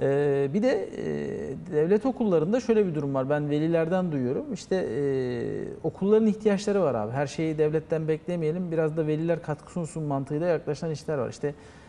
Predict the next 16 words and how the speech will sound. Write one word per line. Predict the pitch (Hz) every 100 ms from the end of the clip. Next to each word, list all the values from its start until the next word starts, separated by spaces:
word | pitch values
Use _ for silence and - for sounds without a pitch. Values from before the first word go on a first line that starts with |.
| - -
e, | 147 139 139
klima | - 170 165
isteyen, | 151 - 165 156 160 - 95
e, | 104 104 - 110 107 - 92 80 -
o | 123 131
sınıfa | - 156 165
klima | 160 165 170
alacağız | 160 151 143
deyip | 156 156
velilerden | 151 151 151 156 151
para | 151 151
toplayan | 156 165 156
okullar | 139 - 143 139 120
da | 104
var. | 85 76
İşte, | - - 139